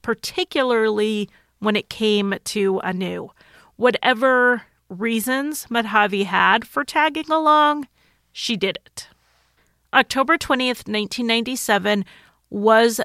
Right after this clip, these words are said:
the date Anu planned to carry out her suicide.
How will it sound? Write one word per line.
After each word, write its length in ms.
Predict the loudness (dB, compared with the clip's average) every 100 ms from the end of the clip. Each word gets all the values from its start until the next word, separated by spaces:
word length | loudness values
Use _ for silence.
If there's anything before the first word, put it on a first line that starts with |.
| -2
the 160 | 0
date 440 | 0 0 0 0 -2
Anu 400 | -4 -2 0 -2 -4 _ _ _ _ _
planned 600 | -4 0 2 2 0 -4 _
to 120 | -12
carry 540 | -12 -6 -2 0 0 -4 0
out 520 | 2 2 0 -4 -14 _ _ _ _ _
her 220 | -4 -2
suicide. 920 | -2 0 0 -2 -6 -8 -10 -12 -16